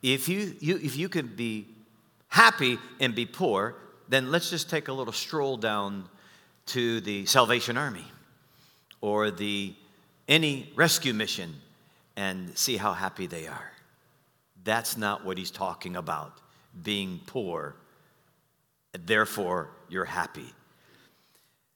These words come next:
Mater-, material poverty does not guarantee spiritual blessings. It doesn't mean having no backbone either.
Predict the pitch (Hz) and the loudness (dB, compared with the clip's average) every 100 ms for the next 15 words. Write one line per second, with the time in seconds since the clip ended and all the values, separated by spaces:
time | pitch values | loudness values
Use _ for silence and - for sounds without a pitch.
0 | _ _ _ - 95 - 135 - 107 107 | _ _ _ -8 -8 -6 -10 -4 -4 -2
1 | 135 120 104 - 110 98 90 85 90 85 | 0 0 0 2 4 4 -2 -4 -8 -2
2 | 104 120 - 95 104 101 98 - 107 98 | 0 0 -2 0 0 0 -4 -8 -8 -8
3 | 95 - - - 107 101 92 101 82 98 | -6 -2 -2 0 0 0 -4 -10 -4 -2
4 | 92 - 71 69 - - - _ _ _ | -2 -4 -6 -14 -12 -12 -14 _ _ _
5 | _ _ _ _ _ _ _ _ - - | _ _ _ _ _ _ _ _ -20 -20
6 | - _ _ _ _ _ 123 110 180 208 | -20 _ _ _ _ _ -6 4 6 6
7 | 202 180 135 131 117 110 101 - - - | 4 -2 0 2 2 0 -6 -12 -20 -20
8 | _ _ _ _ _ _ _ _ - 151 | _ _ _ _ _ _ _ _ -4 -2
9 | 135 123 113 113 92 82 101 101 - 95 | 0 -2 -2 -2 -2 0 0 0 -6 -8
10 | 82 78 85 120 98 - | -8 -10 -10 -6 -8 -8